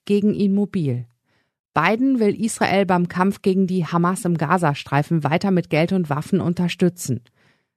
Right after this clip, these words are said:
Seine Kritiker wollen einen sofortigen Waffenstillstand.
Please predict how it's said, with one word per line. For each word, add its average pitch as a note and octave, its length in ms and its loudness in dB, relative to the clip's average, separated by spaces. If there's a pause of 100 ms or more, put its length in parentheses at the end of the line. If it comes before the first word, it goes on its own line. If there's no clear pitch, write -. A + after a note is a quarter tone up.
Seine F3 260 2
Kritiker C4+ 720 0
wollen G3 520 0
einen E3+ 280 2
sofortigen F#3+ 600 0
Waffenstillstand. B2+ 1040 -4